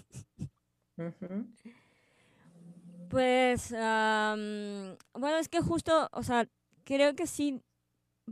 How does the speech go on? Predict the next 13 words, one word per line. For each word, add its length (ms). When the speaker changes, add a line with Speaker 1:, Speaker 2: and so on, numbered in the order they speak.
Speaker 1:
vaya, 340
lo 120
va-, 180
lo 180
van 160
diciendo, 500
o 60
sea, 220
creo 180
que 120
ya 100
está 280
dicho 600